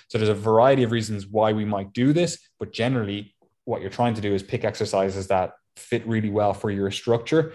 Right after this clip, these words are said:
that you connect really well with, that you think you can progress over time.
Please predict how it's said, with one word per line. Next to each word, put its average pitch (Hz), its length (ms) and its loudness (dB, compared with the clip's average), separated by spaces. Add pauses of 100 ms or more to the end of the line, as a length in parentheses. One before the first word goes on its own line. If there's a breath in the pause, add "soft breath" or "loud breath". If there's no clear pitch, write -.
(140 loud breath)
that 101 180 -8
you 104 80 -10
connect 104 460 -6
really 113 180 4
well 117 260 6
with, 151 240 2 (140 loud breath)
that 92 120 -10
you 101 100 -8
think 117 340 -4
you 113 100 0
can 107 160 -2
progress 107 460 0
over 104 180 0
time. 131 460 0